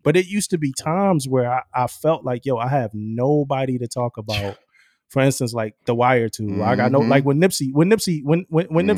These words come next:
Speaker 1: Nipsey Hussle died or whatever, right? I, like, that hit me,
Speaker 2: Mm-hmm.
Speaker 1: like, when Nip died. So I'm like, "Dang, it ain't that many people that I can actually sit here
Speaker 2: Mm-mm.
Speaker 1: and really have a real conversation with about,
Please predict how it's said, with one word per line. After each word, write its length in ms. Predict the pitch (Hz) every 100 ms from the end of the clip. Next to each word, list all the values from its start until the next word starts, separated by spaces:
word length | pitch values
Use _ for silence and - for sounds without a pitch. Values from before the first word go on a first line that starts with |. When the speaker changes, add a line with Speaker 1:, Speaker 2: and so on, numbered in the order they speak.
| 190
Speaker 1:
Nipsey 60 | 180
Hussle 300 | 202 147 131
died 260 | 123 113
or 80 | 117
whatever, 340 | 117 120 107
right? 260 | 107 143 156 _ _ _ _
I, 140 | 151 -
like, 200 | 156 139 _ _
that 160 | 185
hit 180 | 185 233
me, 100 | 180
Speaker 2:
Mm-hmm. 300 | 117 92 104
Speaker 1:
like, 140 | 120 127
when 160 | 131
Nip 180 | 147 156
died. 280 | 135 120 110
So 280 | - 123 120 _ _ -
I'm 80 | 160
like, 160 | 127
"Dang, 240 | 127 175 139
it 100 | 147
ain't 240 | 180 127 107
that 260 | 120 175
many 220 | 156 151 139
people 340 | 175 175 156
that 140 | 135 127
I 120 | 127
can 140 | 127 - _
actually 500 | 143 151 - 156 131
sit 280 | - 175 170
here 340 | 143 131 127
Speaker 2:
Mm-mm. 320 | 123 90 90 85
Speaker 1:
and 340 | 131 117 113 120
really 360 | 156 175 156
have 220 | 143 135
a 100 | 117
real 320 | 107 110 160 165
conversation 640 | 165 143 135 175 185 156
with 120 | 127 123
about, 440 | 117 123 113 113